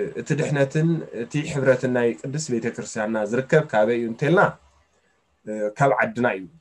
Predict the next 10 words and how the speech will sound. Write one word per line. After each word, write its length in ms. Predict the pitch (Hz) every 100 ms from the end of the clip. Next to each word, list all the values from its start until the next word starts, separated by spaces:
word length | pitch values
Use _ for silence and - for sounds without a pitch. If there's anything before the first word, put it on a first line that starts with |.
| _
ካብቶም 380 | 110 107 120 110
ብፁዓን 320 | - 113 110
ኣቦታትና 480 | 107 104 104 98 104
እዮም። 180 | 143 _ _ _ _ _ _
እ፣ 40 | 95 95 - -
እንተኾነ 340 | 123 135 156
ግን 140 | 147 151
እቶም 180 | 135 127
ብፁዓን 240 | 123 117
ኣቦታትና 420 | 107 117 127 139